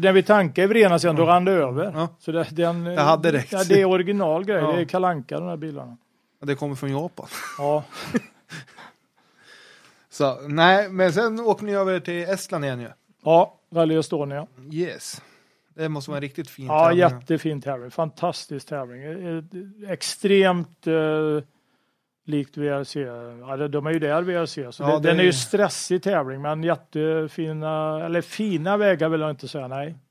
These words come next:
Speaker 1: Det vill jag inte säga. De var, det var ingen bra tävling för Evo nian, men jag,
Speaker 2: Nej.
Speaker 1: jag fick bara köra. Jag fick inte köra med Skodan.
Speaker 2: Nej.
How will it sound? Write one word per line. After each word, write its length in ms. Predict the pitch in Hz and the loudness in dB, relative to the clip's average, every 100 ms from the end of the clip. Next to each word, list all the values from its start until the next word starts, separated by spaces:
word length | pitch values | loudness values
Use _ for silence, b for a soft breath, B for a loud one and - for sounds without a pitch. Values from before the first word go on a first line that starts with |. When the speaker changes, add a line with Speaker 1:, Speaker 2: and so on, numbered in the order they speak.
| - | -18
Speaker 1:
Det 60 | |
vill 80 | 151 | -14
jag 80 | 147 | -14
inte 80 | 131 | -14
säga. 180 | 131 120 | -16 -12
De 220 | 139 156 | -8 -4
var, 320 | 160 165 160 156 b b - | 0 2 0 -2 b b -2
det 80 | |
var 80 | 180 | 4
ingen 240 | 190 180 185 | 4 4 4
bra 160 | 196 | 4
tävling 300 | 170 180 156 | 6 4 2
för 80 | 147 | 0
Evo 200 | 170 139 | -2 -2
nian, 380 | 139 139 147 175 | -6 -6 -6 -2
men 100 | 170 | 2
jag, 120 | 180 | 2
Speaker 2:
Nej. 80 | 214 | 4
Speaker 1:
jag 100 | 170 | 4
fick 120 | 190 | 2
bara 380 | 156 202 196 160 | 2 6 6 6
köra. 600 | - 208 196 147 139 151 | 2 2 2 2 0 -2
Jag 80 | 185 | -2
fick 80 | 180 | -2
inte 120 | 214 | 0
köra 260 | - 185 135 | 2 2 2
med 120 | 156 | -4
Skodan. 440 | - 208 139 120 113 _ | -6 -6 -6 -12 -20 _
Speaker 2:
Nej. 200 | 135 143 | -12 -12